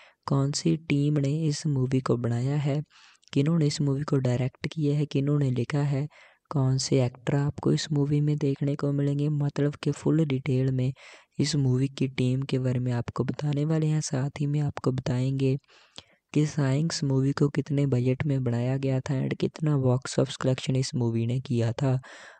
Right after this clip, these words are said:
मतलब कि फुल डिटेल में रिव्यू इस वीडियो में आपको इस मूवी का मिलने वाला है।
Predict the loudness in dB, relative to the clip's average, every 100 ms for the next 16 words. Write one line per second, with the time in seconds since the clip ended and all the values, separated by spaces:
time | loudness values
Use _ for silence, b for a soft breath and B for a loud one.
0 | _ -2 0 0 0 0 -2 4 4 4
1 | 2 0 0 0 0 0 0 0 0 0
2 | -2 -2 -2 0 2 2 2 0 0 0
3 | -2 -2 0 0 0 0 0 2 0 0
4 | -2 0 0 0 0 0 0 0 0 2
5 | 0